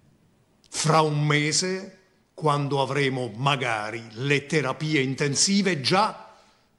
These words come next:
ingolfate di pazienti destinati spesso a perdere la vita. Questa è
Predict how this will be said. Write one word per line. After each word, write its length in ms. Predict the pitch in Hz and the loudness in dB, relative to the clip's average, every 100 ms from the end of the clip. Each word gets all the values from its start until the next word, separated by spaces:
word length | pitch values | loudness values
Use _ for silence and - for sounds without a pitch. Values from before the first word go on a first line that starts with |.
| - | 0
ingolfate 1120 | 226 233 202 185 - 151 113 101 - - - _ _ _ _ _ _ _ _ _ _ _ _ _ _ _ _ _ _ _ _ _ _ _ _ - | 4 6 6 2 0 -2 -4 -6 -16 -18 -20 _ _ _ _ _ _ _ _ _ _ _ _ _ _ _ _ _ _ _ _ _ _ _ _ -6
di 200 | 135 151 | 0 0
pazienti 1000 | 147 135 117 113 104 101 123 117 156 - _ - - - _ _ | 2 0 0 -4 -8 -12 -10 -12 -14 -20 _ -20 -20 -20 _ _
destinati 880 | - 131 139 - 160 135 123 117 127 | -6 0 2 2 -2 -2 -4 -6 0
spesso 680 | - - 139 - - 156 - | 0 0 -2 0 0 -2 -10
a 100 | - | -10
perdere 580 | 143 139 123 117 127 - | -8 -8 -10 -10 -12 -12
la 100 | 180 | -12
vita. 320 | 131 - - - _ _ _ _ _ _ _ _ _ _ _ _ _ _ _ _ _ _ _ _ _ _ _ _ _ _ _ _ _ | -12 -12 -20 -20 _ _ _ _ _ _ _ _ _ _ _ _ _ _ _ _ _ _ _ _ _ _ _ _ _ _ _ _ _
Questa 520 | - 147 - - 131 | 0 2 2 0 -4
è 320 | 123 117 127 | -4 -4 -6